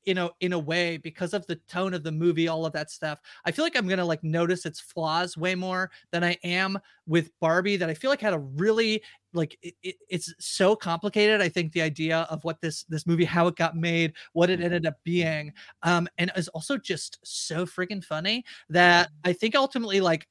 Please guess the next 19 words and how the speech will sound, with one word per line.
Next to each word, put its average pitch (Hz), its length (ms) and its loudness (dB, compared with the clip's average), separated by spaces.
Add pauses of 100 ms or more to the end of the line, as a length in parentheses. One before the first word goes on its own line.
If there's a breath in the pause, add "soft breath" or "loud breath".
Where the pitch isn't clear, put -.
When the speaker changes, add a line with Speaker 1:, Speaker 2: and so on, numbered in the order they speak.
Speaker 1:
I 180 100 4
put 196 240 -2
them, 311 120 4
like, 240 220 0
pretty 202 160 2
much 196 240 0
neck 165 160 -4
and 156 100 -2
neck 170 300 0
and 170 160 -2
think 214 160 0
there's 320 160 0
a 226 40 2
world 165 300 2
where, 160 160 0
like, 147 300 -6 (440 soft breath)
Barbie 208 280 4
just 226 180 -6
becomes 165 580 -2